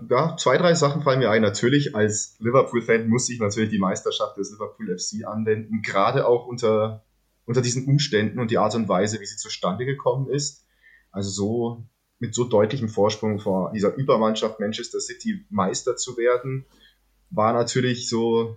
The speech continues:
Balsam für die Seele eines jeden L-F-C-Fans, auch nach dieser langen Wartezeit von dreißig Jahren. Aber ich finde, so im Kontext englischen Fußball setzt das auch ein gutes Zeichen, weil viele auch vor dieser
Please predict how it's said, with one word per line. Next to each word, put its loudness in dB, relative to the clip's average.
Balsam 4
für -2
die 2
Seele 2
eines 0
jeden -2
L-F-C-Fans, -6
auch -6
nach -10
dieser 0
langen 0
Wartezeit 0
von -4
dreißig -4
Jahren. -4
Aber 4
ich 2
finde, 2
so 2
im -2
Kontext -2
englischen 0
Fußball 0
setzt -4
das 0
auch 0
ein -8
gutes -8
Zeichen, -2
weil 0
viele 0
auch -2
vor 0
dieser 0